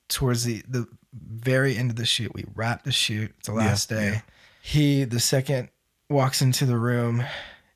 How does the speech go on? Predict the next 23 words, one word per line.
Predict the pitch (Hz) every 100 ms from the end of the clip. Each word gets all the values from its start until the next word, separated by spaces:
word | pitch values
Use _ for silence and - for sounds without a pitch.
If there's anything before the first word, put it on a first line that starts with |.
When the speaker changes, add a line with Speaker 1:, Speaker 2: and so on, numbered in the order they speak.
| _
Speaker 1:
and | 113 110
we |
had | 113
just | 107 131
shot | - 135 98
stuff. | - 117 110 - -
And | 110
he |
walks | 120 120
into | 120 107
the | 110
room | 107 107 110 107 104 - _
with | - 110 107 107
a | 95
tripod | 92 120 117 104 90 98
or | 104
something, | - 107 107 104
like, | 95 85
p-, | 120
kinda | 127 110
picking | 117 113
up | 101
gear. | 104 113 107 101 107